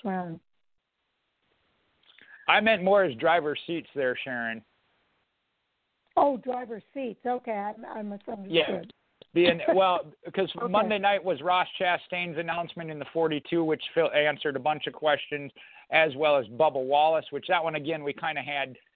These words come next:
Speaker 2: uh, maybe not all the details, but kinda planned out. We still got some big-name drivers and some big-name seats that are empty.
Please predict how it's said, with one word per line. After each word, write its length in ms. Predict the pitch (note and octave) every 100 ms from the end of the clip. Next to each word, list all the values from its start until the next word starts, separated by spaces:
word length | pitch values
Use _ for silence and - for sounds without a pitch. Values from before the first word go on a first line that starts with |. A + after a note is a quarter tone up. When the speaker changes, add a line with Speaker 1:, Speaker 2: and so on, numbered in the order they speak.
| _ _ -
Speaker 2:
uh, 320 | C3 B2 A2 G2 _
maybe 220 | D3 D3
not 220 | C#3+ C#3 -
all 240 | D3+ G3
the 100 | C#3
details, 540 | B2 B2+ - B2+ C3
but 220 | A#2 B2 -
kinda 200 | C#3+ A#2+
planned 360 | - C#3 B2
out. 280 | C3 C3 - - - _ _
We 180 | C3+ D3+
still 180 | - D#3
got 180 | C#3 -
some 140 | C3+
big-name 380 | D#3 D3+ D3 C#3
drivers 380 | C#3 D#3 D#3+ C3+
and 160 | B2+ -
some 140 | B2
big-name 400 | D3 C#3+ C3+ B2+ -
seats 200 | E3 C3+ C3+
that 160 | A#2
are 120 | G#2
empty. 460 | A2+ G#2+ - F#2+